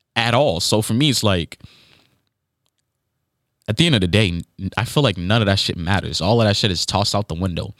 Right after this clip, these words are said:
And a lot of people, it's kinda like, you don't wanna take blame for that shit because you're like,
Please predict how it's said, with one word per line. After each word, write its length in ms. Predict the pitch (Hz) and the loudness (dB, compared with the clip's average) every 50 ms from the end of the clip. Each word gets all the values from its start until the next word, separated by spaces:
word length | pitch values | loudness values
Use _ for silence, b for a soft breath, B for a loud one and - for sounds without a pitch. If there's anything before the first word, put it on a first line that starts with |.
| b b b b b b b b b | b b b b b b b b b
And 100 | 107 104 | -2 0
a 60 | 98 | 2
lot 160 | 110 123 135 139 | 2 2 2 0
of 60 | 131 | 0
people, 220 | 151 135 117 110 | 0 2 2 2
it's 100 | 110 - | 2 2
kinda 160 | - 107 104 | 2 0 0
like, 160 | 98 92 85 76 | 0 0 -2 -4
you 180 | 90 95 117 135 | -2 0 2 2
don't 160 | 156 151 - | 2 0 0
wanna 240 | 139 131 117 107 98 | 0 0 0 0 -2
take 340 | - - 117 101 95 92 | -2 -2 -2 -2 -2 -6
blame 280 | 85 85 85 92 107 117 | -6 -4 -2 -2 -2 -2
for 80 | - - | 0 0
that 140 | 127 131 | 0 0
shit 180 | - - 135 123 | 0 0 0 0
because 200 | 113 107 101 104 | 0 0 0 0
you're 100 | 113 107 | 0 0
like, 180 | 90 80 - | 0 -2 -4